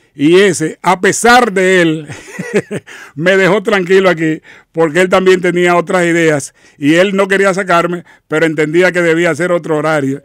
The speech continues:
Y a pesar de él, tuvo que, eh, quedarse conmigo aquí, y al final entendió. Entonces, ahora llegó el señor Nelson Marte, y no es a mí solamente, sino que a él en toda la programación ha, ha hecho cambios,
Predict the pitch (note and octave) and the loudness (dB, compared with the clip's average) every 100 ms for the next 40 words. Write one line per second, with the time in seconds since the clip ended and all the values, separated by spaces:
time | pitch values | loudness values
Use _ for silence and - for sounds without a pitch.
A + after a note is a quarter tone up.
0 | - _ _ _ C#3 D#3 D#3+ E3+ C#3+ F#3+ | -20 _ _ _ -2 0 2 0 0 2
1 | A#3 G3 F#3 F3+ E3 E3+ D#3 F#3 F#3 F#3 | 2 2 2 2 0 -2 -6 -4 0 0
2 | E3 F3 D#3 D3 C3+ - D#3 E3 G3 F3+ | 0 0 -4 -2 -6 -4 -2 0 0 -2
3 | F3+ E3+ F3 E3+ C#3+ E3 D#3+ C#3+ _ _ | -4 0 2 2 0 -2 -2 -6 _ _
4 | - D3 E3+ D3 E3 E3 F#3+ F3+ D#3+ D3 | -4 0 0 -2 -2 0 0 -2 -2 0
5 | B2+ C#3+ A#2 _ _ _ _ - C3 C3 | 2 2 0 _ _ _ _ -16 -8 -2
6 | D#3 B2+ - _ - D3 E3 E3+ F3 F3+ | -2 -2 -6 _ -4 -2 0 0 -2 -2
7 | E3 D#3 D#3+ E3+ D3+ F3+ G3 E3 D#3+ D3 | -4 -4 -4 -4 -4 -2 -2 -2 -6 -10
8 | _ _ - D#3+ E3 F3+ F#3 - D3 E3+ | _ _ -4 -2 0 -2 -4 -4 -4 -2
9 | F3+ E3+ E3+ D#3 G#3 D3+ C3+ D3 D#3 D#3 | -2 0 0 0 -2 -4 -4 -4 -4 -2
10 | D#3 D#3 F3 E3 C3 _ _ - C#3+ C#3 | -2 0 0 -2 -6 _ _ -8 -6 -2
11 | F#3+ F#3 F#3 E3 E3 E3 D#3 B2 E3 D#3+ | 0 2 0 0 -2 -2 -4 -2 -2 0
12 | D3+ D3 D#3 D#3+ D3 D#3+ - F3+ E3 D#3+ | 0 -2 -2 -2 -2 -6 -2 -2 -2 -4
13 | C#3+ | -6